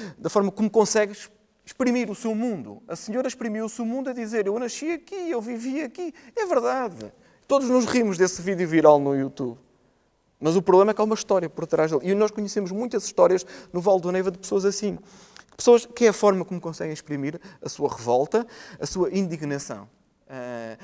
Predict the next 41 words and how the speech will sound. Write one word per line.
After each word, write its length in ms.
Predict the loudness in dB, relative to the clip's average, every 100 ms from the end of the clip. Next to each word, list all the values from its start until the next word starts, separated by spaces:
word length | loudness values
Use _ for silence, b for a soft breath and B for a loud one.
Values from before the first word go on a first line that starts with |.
| -10
nós, 120 | -8
nós 120 | -8 -8
temos 180 | -10
uma 80 | -10
história 240 | -10 -10 -10
muito 220 | -12 -14
interessante 380 | -16 -14 -14 -12
de 60 |
um 60 | -14
senhor, 340 | -12 -10 -10
e 220 | -10 -12
está, 300 | -14 -10 -10
está 200 | -8 -8
no 120 | -8 -8
nosso 240 | -10 -12
site, 420 | -10 -8 -8 -8
a 60 | -10
fotografia 480 | -8 -6 -6 -6 -8
de 60 |
um 40 | -10
senhor 240 | -8 -8
que 60 | -4
escreveu 420 | -2 0 -2 -4 B B
um, 120 | -6 -6
um, 340 | -6 -8 -8 -8
um, 360 | -8 -6 -8 -8
um, 380 | -8 -8 -10 -14
um 40 | -2
papel, 400 | 0 4 2 2
uma 160 | -4
folha 220 | -2 -2
A 40 | -2
quatro, 380 | -2 -2 -4 -16 B B -8
a 80 |
dizer, 320 | -4 -2 -2 0
"A 20 |
partir 300 | 0 2 0
de, 100 | 0
deste 300 | -2 -2 -2
momento 280 | -2 0 0
está 200 | -2